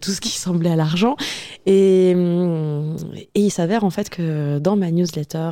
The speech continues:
euh, il y a, il y a, il y a pas si longtemps, j'ai parlé d'argent à ma communauté et en fait, je, maintenant, je, je parle d'argent dans mes, dans mes newsletters parce que c'est un sujet qui me touche énormément à titre perso.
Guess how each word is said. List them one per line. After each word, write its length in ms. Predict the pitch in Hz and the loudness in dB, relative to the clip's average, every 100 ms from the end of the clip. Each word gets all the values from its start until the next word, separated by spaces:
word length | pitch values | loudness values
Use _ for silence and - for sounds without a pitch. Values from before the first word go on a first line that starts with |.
| 156 | -4
euh, 680 | 156 143 139 139 139 135 139 147 - - - - - | -2 -2 -2 -2 -4 -6 -8 -12 -16 -20 -20 -20 -6
il 180 | 180 | -4
y 120 | 165 156 | -2 -2
a, 280 | 143 143 143 | -2 -4 -4
il 120 | 147 | -2
y 80 | 139 | -2
a, 80 | 135 - _ _ _ 156 | -4 -10 _ _ _ -12
il 80 | 156 | -10
y 20 | |
a 60 | 143 | -8
pas 220 | - 170 | -6 -6
si 240 | - - | -6 -2
longtemps, 560 | 185 156 151 156 202 226 | 0 0 -2 0 0 0
j'ai 760 | 202 156 160 151 147 147 143 139 | -2 -2 0 0 0 0 0 -2
parlé 300 | 175 170 202 | -4 -2 0
d'argent 320 | 190 160 165 | 0 0 0
à 40 | 170 | 2
ma 100 | 147 | 0
communauté 540 | 143 147 143 135 196 | -2 -2 -2 0 0
et 60 | 185 | 0
en 40 | |
fait, 180 | 143 175 | 0 -4
je, 240 | 160 147 143 | -4 -4 -4
maintenant, 260 | 143 165 | -4 -4
je, 200 | 180 160 | -4 -6
je 120 | 143 143 | -4 -4
parle 240 | 165 190 | -4 -6
d'argent 320 | 165 151 160 | -6 -6 -4
dans 80 | 165 | -2
mes, 220 | 143 135 | -2 -4
dans 120 | 135 147 | 0 0
mes 120 | 156 | 2
newsletters 460 | 151 139 139 185 185 | 0 -2 -6 -6 -6
parce 140 | 165 | -6
que 80 | - | -4
c'est 160 | 175 185 | -2 -2
un 100 | 165 | -2
sujet 380 | - 185 208 - - - - - | -2 0 0 -2 -14 -20 -20 -16
qui 140 | - | -10
me 80 | 170 | -8
touche 360 | - 220 - - | -2 -2 -4 -4
énormément 760 | 202 196 185 180 175 180 185 - | 0 0 2 2 2 2 0 -2
à 140 | 165 | -6
titre 180 | 156 165 | -6 -8
perso. 460 | - 156 - 180 | -6 -6 -4 -2